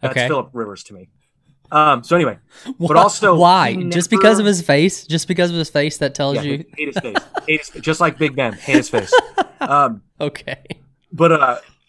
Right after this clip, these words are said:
Speaker 1: he, he, he, uh, he also would go in front of cameras and he would blame things on his teammates.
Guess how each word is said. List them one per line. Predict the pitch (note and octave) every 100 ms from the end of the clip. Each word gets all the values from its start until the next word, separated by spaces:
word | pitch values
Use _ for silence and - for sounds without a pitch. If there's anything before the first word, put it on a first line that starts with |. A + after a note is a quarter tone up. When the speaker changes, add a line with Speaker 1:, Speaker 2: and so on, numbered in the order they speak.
| -
Speaker 1:
he, | F3
he, | F#3+ F3 F3 E3+ D#3 D3+ - _ - -
he, | F#3
uh, | E3+ C#3 B2 - - - - _ _ - _ _ _ _ _ _
he | G3+
also | F3 G3+ - G#3 F#3 C#3+ - -
would | A2+ C#3 G2+
go | C#3 C#3+ D#3 D3+ D3 - _ _ _ _ -
in | C#3
front | - D3+
of | D3+
cameras | - C3+ B2+ A#2+ G#2+ G#2+
and | A2+
he | B2
would | A#2 F#2
blame | - A2 A2 A#2 A#2+ A2+
things | A2+ A2+ G#2 G2
on | A#2 G2+
his | -
teammates. | - G2+ F2 - -